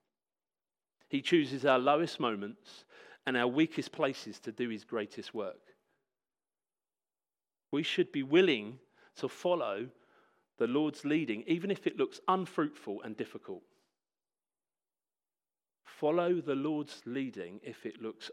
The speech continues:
unfruitful and difficult, if that is what he is calling you to do. You just don't know where it will lead to. It could be a great catch. They had such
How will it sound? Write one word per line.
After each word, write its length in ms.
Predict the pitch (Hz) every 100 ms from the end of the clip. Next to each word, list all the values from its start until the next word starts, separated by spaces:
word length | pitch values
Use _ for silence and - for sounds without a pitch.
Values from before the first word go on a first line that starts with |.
| -
unfruitful 1000 | 139 151 139 - 135 120 - 101 95 113
and 160 | 117 107
difficult, 480 | 120 - - 101 98
if 160 | 110 -
that 160 | 131 -
is 140 | 120
what 140 | 120 117
he 140 | 110
is 120 | 110
calling 360 | - 113 98 95
you 80 | 98
to 140 | -
do. 200 | 104 92 - _ _ _ _ _ _ -
You 120 | 127 -
just 320 | - - -
don't 260 | 151 151
know 360 | 139 117 87 110 - _ _
where 220 | - 113 110
it 80 |
will 100 | 113
lead 260 | 113 104 92
to. 180 | - 90 110
It 120 | 135
could 240 | - 165 -
be 160 | 123
a 60 | 110
great 340 | 110 110 107
catch. 520 | - 92 - - - - _ _ _ _ _ _ _ - _ _ _ _ _ _ _ _ _ _ _ -
They 140 | 139 156
had 260 | 151 135
such 480 | - - 160 -